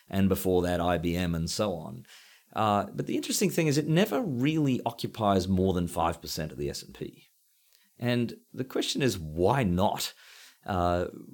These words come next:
why is the market so stable when the individual stocks can be quite wild and move around? But macroscopically, if you forgot which stock was which and just looked how, how big the biggest one is and looked at how big the, the second biggest and so on, you find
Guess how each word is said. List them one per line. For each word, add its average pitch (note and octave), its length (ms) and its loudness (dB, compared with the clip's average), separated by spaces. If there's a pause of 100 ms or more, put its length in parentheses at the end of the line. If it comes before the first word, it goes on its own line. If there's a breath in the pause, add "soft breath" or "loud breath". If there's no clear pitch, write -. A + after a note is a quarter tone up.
(120)
why C3+ 300 -6
is A3+ 320 0
the B2 140 -6
market A2 640 2
so G2 240 0
stable G2 760 0
when G2+ 160 0
the G#2 160 0
individual G2 520 2
stocks - 440 -4
can F2 160 -6
be D#2+ 140 -8
quite D2+ 340 -4
wild F2+ 480 -6
and F2 100 -8
move D#2+ 220 -6
around? C2 520 -8 (280 soft breath)
But - 160 -10
macroscopically, B2+ 1040 -2
if E2 140 -10
you G2 60 -8
forgot A2 500 0
which D3+ 260 4
stock - 340 -2
was G#2 180 -2
which B2 280 2
and G2+ 120 0
just A#2 180 -2
looked A#2+ 220 2
how, F#2+ 320 -2 (200)
how G2 140 -2
big G#2+ 360 2
the - 60 -6
biggest A2+ 380 4
one G2+ 160 2
is G2 300 2 (400 loud breath)
and F2+ 280 -6
looked G2+ 220 0
at F2+ 80 -6
how G2+ 100 2
big F#2+ 220 -2
the, F2+ 220 -2
the F2 80 -4
second A2 320 0
biggest F2+ 340 0
and E2+ 100 -6
so D3 260 0
on, - 240 -8
you A2+ 120 -6
find A#2 640 0